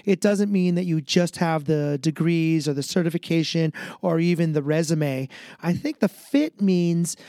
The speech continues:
that they can look at you and see you as part of their school. They can visualize you standing in front of their staff, standing in front of their students, living in the community that their,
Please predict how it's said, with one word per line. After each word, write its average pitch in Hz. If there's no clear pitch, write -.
that 170
they 254
can 185
look 240
at -
you 156
and 156
see 240
you 208
as 151
part 175
of 156
their 151
school. 151
They 151
can 151
visualize 180
you 165
standing 151
in 147
front 151
of 143
their 135
staff, 190
standing 165
in 151
front 151
of 135
their 139
students, 214
living 175
in 156
the 147
community 208
that 185
their, 160